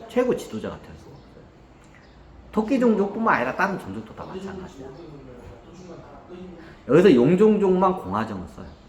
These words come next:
다른 종족은 좀 틀리긴 한데 왕정에 가까워요, 다. 이 원숭이 종족은 예전에 말했지만 왕정이 아니라 이, 이 쉽게 말하면 캠퍼스야. 대학 캠퍼스. 그리고 호랑이 종족은 군대 시스템이야.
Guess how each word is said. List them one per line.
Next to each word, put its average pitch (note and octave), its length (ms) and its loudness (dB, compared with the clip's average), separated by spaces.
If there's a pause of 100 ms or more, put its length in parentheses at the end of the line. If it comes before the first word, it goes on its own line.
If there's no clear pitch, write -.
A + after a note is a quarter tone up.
(1300)
다른 B3 580 4
종족은 G#3 480 2
좀 G3+ 160 -4
틀리긴 A3+ 360 0
한데 F3 340 -2
왕정에 A#2 500 -4
가까워요, - 360 -18 (180)
다. - 80 -20 (2250)
이 A#2 40 -6
원숭이 G3 440 4
종족은 F3+ 640 2 (100)
예전에 A#2 280 -2
말했지만 G#2 440 -4
왕정이 A#2+ 400 -2
아니라 G2 440 -8 (360)
이, G#3 220 -10
이 - 60 -14
쉽게 - 180 -6
말하면 F3+ 260 0
캠퍼스야. - 720 -2
대학 G#2+ 220 -4
캠퍼스. D#3 420 -6 (580)
그리고 C#3 480 2
호랑이 B3+ 280 6
종족은 D#3+ 340 -2
군대 A#2 260 -4
시스템이야. D#2 600 -12